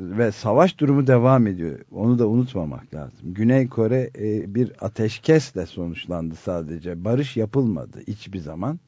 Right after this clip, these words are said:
Ve Kuzey Koreliler de diyor ki "Barış masasına oturalım" falan. Şimdi geldikleri şu, nokta şu.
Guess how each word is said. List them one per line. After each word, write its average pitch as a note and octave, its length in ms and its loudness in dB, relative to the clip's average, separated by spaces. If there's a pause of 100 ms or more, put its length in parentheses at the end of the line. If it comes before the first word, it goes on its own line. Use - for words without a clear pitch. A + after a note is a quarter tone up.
(880)
Ve C3 120 2
Kuzey B2+ 320 4
Koreliler A#2+ 560 2
de C3 140 0
diyor G#3+ 140 0
ki D3 120 -2
"Barış C#3+ 220 4
masasına A2 460 -4
oturalım" C3+ 440 0
falan. A#2 200 -2
Şimdi F3 520 0 (160)
geldikleri B2 720 0
şu, F3+ 420 -2 (360)
nokta A#2+ 480 2
şu. E3 280 -4